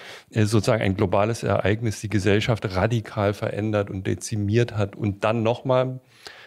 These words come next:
<laughs> weitergedacht mit den Technologien, die heute schon sich ankündigen, wie wäre diese Welt? Ich hab das mit, mit Gewinn gelesen, also gerade weil es eben,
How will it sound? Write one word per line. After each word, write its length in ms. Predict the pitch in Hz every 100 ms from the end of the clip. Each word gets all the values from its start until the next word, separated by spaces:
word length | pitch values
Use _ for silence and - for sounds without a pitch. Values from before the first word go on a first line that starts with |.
| - -
<laughs> 240 | 110 -
weitergedacht 840 | 113 113 - 117 113 113 113 113 - 104 - - - -
mit 180 | 117 110
den 140 | 110
Technologien, 640 | 101 101 107 95 101 120 113
die 140 | 101
heute 260 | 107 101 110
schon 260 | 107 101
sich 240 | 101 101 -
ankündigen, 580 | 104 107 113 113 104
wie 220 | 107 120 107
wäre 300 | 113 104 98
diese 340 | 107 110 104
Welt? 340 | 92 101 131 - - - - -
Ich 180 | - -
hab 140 | -
das 160 | 110 120
mit, 320 | 101 - -
mit 160 | 104
Gewinn 320 | 117 104 120 110
gelesen, 520 | 101 104 104 90 85
also 220 | 85 92
gerade 420 | - 98 110 107
weil 160 | 95 95
es 140 | 98
eben, 460 | - 95 90 90